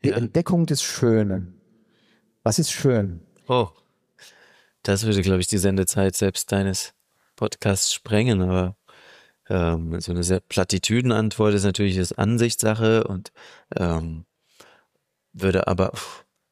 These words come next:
Speaker 2: witzig, ich hab gerade, weil ich an dieser Rehabilitationsmesse war, in einem Hotel, äh, gepennt und, ähm, das hat einen Altbau und Neubau und der Altbau ist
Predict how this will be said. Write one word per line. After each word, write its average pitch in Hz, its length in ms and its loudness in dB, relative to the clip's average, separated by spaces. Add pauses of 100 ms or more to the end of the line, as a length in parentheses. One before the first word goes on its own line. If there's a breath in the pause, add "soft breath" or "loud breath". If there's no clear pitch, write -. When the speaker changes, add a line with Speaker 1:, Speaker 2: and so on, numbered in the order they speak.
Speaker 2:
witzig, - 340 -2
ich 98 60 -2
hab 92 80 0 (440)
gerade, 98 440 2 (200)
weil 98 180 0
ich - 180 -4
an 98 100 -2
dieser 90 340 -2 (640 soft breath)
Rehabilitationsmesse 117 1040 0 (280 soft breath)
war, 107 220 2
in 110 80 0
einem 101 100 2
Hotel, 107 560 0 (640)
äh, - 140 -10
gepennt 110 720 -2 (880)
und, 95 680 -2 (680 soft breath)
ähm, 92 420 0
das - 200 0
hat - 140 -2
einen 95 100 -2
Altbau 107 400 0
und 104 160 0
Neubau 117 340 2
und 104 120 -2
der 104 120 -2
Altbau 104 300 -2
ist - 160 -6